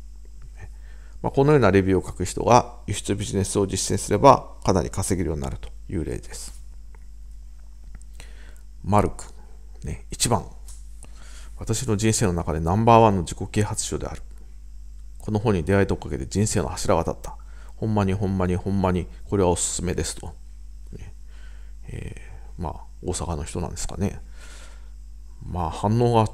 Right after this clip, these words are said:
超前向きですよね。なんか、<laughs> すごい、まあ、ありえないんですけどね。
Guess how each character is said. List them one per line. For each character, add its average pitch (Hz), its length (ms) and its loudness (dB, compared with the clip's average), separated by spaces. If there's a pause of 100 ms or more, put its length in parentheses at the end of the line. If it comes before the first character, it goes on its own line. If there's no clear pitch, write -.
超 156 240 8
前 101 200 8
向 107 80 4
き 101 80 0
で 92 80 2
す - 100 -4
よ - 100 -8
ね。 92 300 0 (340)
な 117 140 0
ん 98 40 -4
か、 - 260 -2 (180)
<laughs> - 220 -4
す - 180 10
ご 143 80 10
い、 107 40 0 (540)
ま 107 120 2
あ、 95 140 4
あ 117 40 10
り 143 80 12
え 165 60 10
な 151 100 12
い 98 60 6
ん - 20 2
で 90 80 0
す - 100 0
け 65 120 -2
ど - 80 -8
ね。 104 280 2